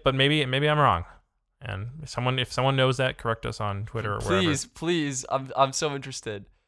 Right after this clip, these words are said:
Speaker 1: If someone
Speaker 2: Uh,
Speaker 1: wants me to be
Speaker 2: and
Speaker 1: wrong.
Speaker 2: I guess the other, the other, uh, notes we have here for Apple Watch, speaking of my favorite watch that I
Speaker 1: Looping
Speaker 2: use,
Speaker 1: back.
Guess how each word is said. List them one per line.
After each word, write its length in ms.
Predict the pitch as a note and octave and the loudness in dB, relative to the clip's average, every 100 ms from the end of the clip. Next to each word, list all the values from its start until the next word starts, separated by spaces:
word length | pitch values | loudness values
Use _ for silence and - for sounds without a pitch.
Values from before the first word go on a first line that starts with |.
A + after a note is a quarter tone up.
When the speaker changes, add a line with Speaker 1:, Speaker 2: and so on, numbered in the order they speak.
| _ _ | _ _
Speaker 1:
If 80 | A2+ | 2
someone 200 | C3 B2+ | 6 8
Speaker 2:
Uh, 40 | B2 | 6
Speaker 1:
wants 160 | - | 2
me 100 | A2 | -4
to 60 | G#2 | -4
be 80 | A#2 | 4
Speaker 2:
and 280 | C3+ C#3 - | 6 6 4
Speaker 1:
wrong. 80 | D3 | 2
Speaker 2:
I 100 | C#3+ | 2
guess 500 | C3+ E3 E3 - - _ _ - | 2 2 2 -2 -4 _ _ -4
the 120 | C3+ | 2
other, 340 | D#3 G#3+ F#3+ | 4 4 2
the 140 | D3 E3 | 0 0
other, 240 | F#3+ F3+ | 2 2
uh, 220 | D#3 D3 B2+ | 4 4 4
notes 280 | C#3 F#3+ E3 | 0 -4 -2
we 80 | |
have 180 | C#3 B2 | 0 0
here 460 | - B2 A#2+ A2+ - _ | -2 -2 -2 -4 -8 _
for 200 | B2 A#2+ | -6 4
Apple 260 | B2+ D#3+ B2 | 4 4 0
Watch, 340 | G#2 A2+ - | 0 0 -6
speaking 360 | - C#3+ - C3 | -10 -10 -10 -10
of 120 | G#2+ | -4
my 200 | A2 C3+ | 0 0
favorite 340 | C#3 A#2+ A2+ | 0 -4 -4
watch 460 | G2+ G2+ A#2 - - C#3+ | -2 -2 -2 -6 -14 -8
that 160 | A#2+ | -2
I 60 | A2+ | -2
Speaker 1:
Looping 160 | A#2 G#2+ | 0 -2
Speaker 2:
use, 220 | G#2 A2 | -2 -2
Speaker 1:
back. 60 | - | -4